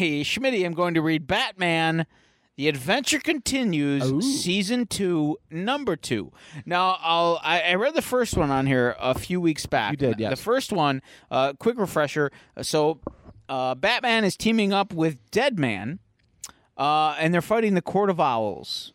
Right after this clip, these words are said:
Speaker 1: Uh, Batman's introduced to the Court of Owls. The Court of Owls are an, uh, uh, kinda like, um, the Stonecutters from The Simpsons.
Speaker 2: Okay.
Speaker 1: They're, they've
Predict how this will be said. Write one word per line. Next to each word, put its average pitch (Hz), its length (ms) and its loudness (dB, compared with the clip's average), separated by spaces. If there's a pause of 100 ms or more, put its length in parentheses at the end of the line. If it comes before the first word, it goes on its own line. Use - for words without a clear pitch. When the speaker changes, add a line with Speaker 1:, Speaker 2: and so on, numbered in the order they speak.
(120)
Speaker 1:
Uh, 113 240 -2
Batman's 135 460 0
introduced 135 340 0
to - 60 -14
the 143 80 -14
Court 180 200 0
of 170 80 0
Owls. 170 280 0
The 143 40 -6
Court 202 200 0
of 202 80 -2
Owls 208 340 0
are 139 300 0 (280)
an, 131 200 -2
uh, 123 680 -2 (380)
uh, 127 320 -6
kinda 277 240 0
like, 240 320 0
um, 185 520 2
the - 80 -10
Stonecutters 165 720 0
from 127 160 -4
The 123 60 0
Simpsons. 117 720 -4
Speaker 2:
Okay. 123 440 -2
Speaker 1:
They're, 135 320 2 (160)
they've 139 220 0